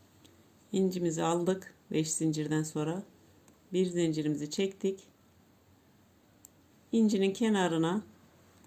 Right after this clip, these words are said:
battık. Beş zincir çekip aynı yere tekrar batıyoruz. Dört tane kirpik yapacağız toplamda.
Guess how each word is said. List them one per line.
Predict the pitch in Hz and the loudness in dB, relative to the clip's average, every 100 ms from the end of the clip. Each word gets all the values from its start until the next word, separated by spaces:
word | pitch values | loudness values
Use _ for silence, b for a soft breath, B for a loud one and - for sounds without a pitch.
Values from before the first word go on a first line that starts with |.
| - - - - | -20 -20 -20 -4
battık. | 180 170 - 135 - - - - - - _ _ - | -2 -2 -6 -14 -14 -20 -20 -20 -20 -20 _ _ 0
Beş | 214 220 | 0 2
zincir | 190 180 170 170 | 0 0 0 -4
çekip | 170 170 180 - - _ - _ _ _ - _ _ _ - _ - - _ _ - - _ _ _ - _ _ _ - | -4 -2 -6 -8 -20 _ -20 _ _ _ -20 _ _ _ -20 _ -20 -20 _ _ -20 -20 _ _ _ -20 _ _ _ -8
aynı | 202 196 180 | -2 0 2
yere | 165 170 | 0 -2
tekrar | 180 190 196 190 | -4 -2 -4 -2
batıyoruz. | 196 202 196 196 208 - - - - - _ - _ _ _ _ _ - - - _ - | -2 -2 0 0 -4 -8 -20 -20 -20 -20 _ -20 _ _ _ _ _ -20 -20 -20 _ -8
Dört | 220 240 - | -2 -2 2
tane | 202 190 202 | 4 4 2
kirpik | 214 - 185 | -2 -4 -4
yapacağız | 165 160 147 156 151 | -2 -2 -2 -2 -2
toplamda. | 156 156 156 151 147 160 | -6 -2 0 2 2 0